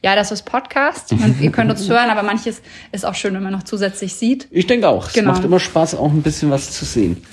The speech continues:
Speaker 1: So.
Speaker 2: Ja, äh, äh, weil ich muss sagen, ich hab ein bisschen auch an Insta und
Speaker 1: H zwei O
Speaker 2: dem,
Speaker 1: in
Speaker 2: dem
Speaker 1: Herford war auch noch
Speaker 2: und dem,
Speaker 1: toll.
Speaker 2: exakt. Ich, ich würde jetzt ein bisschen chronologisch durchgehen, dass man nichts vergisst, weil es
Speaker 1: Mhm.
Speaker 2: war zu viel los.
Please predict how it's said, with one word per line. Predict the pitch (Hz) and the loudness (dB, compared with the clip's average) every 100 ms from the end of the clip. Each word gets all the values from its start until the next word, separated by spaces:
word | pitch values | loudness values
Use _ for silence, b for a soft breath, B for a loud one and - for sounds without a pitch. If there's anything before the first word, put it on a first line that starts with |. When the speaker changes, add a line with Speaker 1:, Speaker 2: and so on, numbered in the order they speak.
| 196 | -8
Speaker 1:
So. | 202 196 - B B B - | -8 -8 -10 B B B 0
Speaker 2:
Ja, | 156 175 160 - 135 | 4 4 2 -4 -2
äh, | 151 151 147 | -2 -2 -2
äh, | |
weil | 147 139 | -2 0
ich | 175 | 0
muss | 180 175 | 2 2
sagen, | 160 156 | 2 0
ich | 143 160 | 0 -4
hab | - | -4
ein | 131 | -4
bisschen | 156 - 131 | -4 -4 -4
auch | 117 | -6
an | 117 117 | -6 -6
Insta | 110 175 214 - 175 165 151 | -4 -4 -4 -8 -6 -6 -6
und | - 131 | -4 0
Speaker 1:
H | 240 233 - | 0 -2 0
zwei | 220 - | 2 4
O | 254 | 4
Speaker 2:
dem, | 254 | 4
Speaker 1:
in | 220 | 4
Speaker 2:
dem | 147 | 4
Speaker 1:
Herford | 220 254 294 277 269 | 4 2 2 2 0
war | - | -4
auch | - 294 | -2 0
noch | 254 | 0
Speaker 2:
und | 175 | 2
dem, | 139 135 | 2 2
Speaker 1:
toll. | 175 175 - | 2 -2 -6
Speaker 2:
exakt. | - - - 185 - | -10 -8 -6 -6 -6
Ich, | 143 - - | -4 -4 -4
ich | 160 | 0
würde | 190 190 | 4 4
jetzt | 175 - | 2 -2
ein | |
bisschen | 160 175 175 | -4 -2 -2
chronologisch | 175 165 156 226 202 - | 0 2 2 2 0 -2
durchgehen, | 139 135 160 | -4 -4 -2
dass | 180 160 | 0 2
man | 185 | 4
nichts | 196 254 - - | 4 4 0 -10
vergisst, | - 214 - 233 - - | -10 -10 -10 -10 -12 -8
weil | - 143 | -2 -2
es | 226 233 | 0 2
Speaker 1:
Mhm. | |
Speaker 2:
war | 180 214 208 | 4 6 4
zu | - - 196 | 0 -6 -8
viel | - 196 185 | -8 -6 -4
los. | 175 - - - | -4 -4 -6 -10